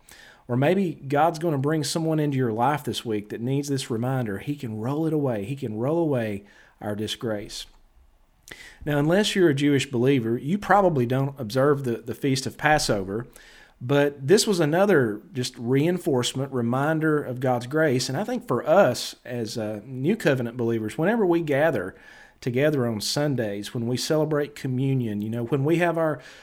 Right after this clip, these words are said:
our quiet time, a time of prayer, a time of fellowship with believers, these are times when we're doing this, when we're reinforcing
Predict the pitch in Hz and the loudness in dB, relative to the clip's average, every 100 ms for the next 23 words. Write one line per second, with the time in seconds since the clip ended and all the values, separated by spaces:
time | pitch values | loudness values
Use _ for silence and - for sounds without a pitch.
0 | - - 131 - - 156 151 - 131 107 | -18 -8 -8 -4 0 2 2 -2 -4 -2
1 | 101 95 101 - 139 147 - - 147 143 | -4 -6 -8 -4 -4 -4 -10 -4 0 2
2 | 117 104 - 147 135 - 143 139 143 131 | 0 -2 -4 -4 -2 0 0 2 -2 -2
3 | 117 117 120 147 131 104 - - - - | -4 0 2 2 0 -2 -6 -16 -20 -20
4 | _ _ 131 165 214 226 - 156 151 151 | _ _ 0 2 2 0 0 0 2 0
5 | 139 151 147 233 180 117 98 98 - 131 | -2 -2 2 2 2 0 -2 -6 -6 -4
6 | 123 190 202 135 123 123 113 123 113 - | 2 2 2 2 0 0 -2 -2 -2 -2
7 | 110 104 | -4 -6